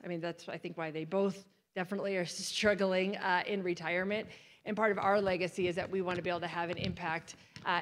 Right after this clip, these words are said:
in the family business and carrying that forward of what do we wanna do and kinda creating this family enterprise and some things for our kids to be able to have, but what do we wanna have individually? And I think that's a really big part of this, part of this identity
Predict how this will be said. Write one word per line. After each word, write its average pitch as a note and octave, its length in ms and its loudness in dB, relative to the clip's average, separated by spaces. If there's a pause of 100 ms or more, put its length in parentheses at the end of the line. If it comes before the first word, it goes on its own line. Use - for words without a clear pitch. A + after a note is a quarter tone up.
in A#3+ 160 4
the A#3+ 80 4
family A#3 300 4
business A3+ 420 4
and G3 140 0
carrying F#3+ 260 0
that E3 160 -2
forward G3 480 2
of F3 140 2
what F#3 100 2
do F#3 80 2
we F3+ 100 2
wanna F3 200 0
do G#3 400 8
and F3 140 2 (320)
kinda F#3+ 120 -4
creating F3+ 240 0
this F3+ 160 -2
family F3+ 300 -2
enterprise F#3 680 -2
and F3+ 140 -8
some F3 140 -8
things F3 240 -6
for F3+ 180 -4
our E3+ 160 2
kids F3 300 -8
to F#3 60 -8
be E3 60 -4
able E3 80 -2
to E3 60 -2
have, E3 240 -4
but F#3 140 -2
what G#3+ 120 0
do A3 80 6
we G#3 200 0
wanna G3 220 2
have E3+ 300 -2
individually? E3+ 840 0 (300)
And G#3 80 -4
I G#3 40 0
think B3+ 180 0
that's C#4 180 2
a A#3 60 0
really G3+ 240 2
big F3 220 -2
part F#3+ 260 0
of D#3 100 -2
this, C#3 260 -6
part F#3+ 200 -4
of F3+ 60 -4
this F3 180 -4
identity F#3 720 -2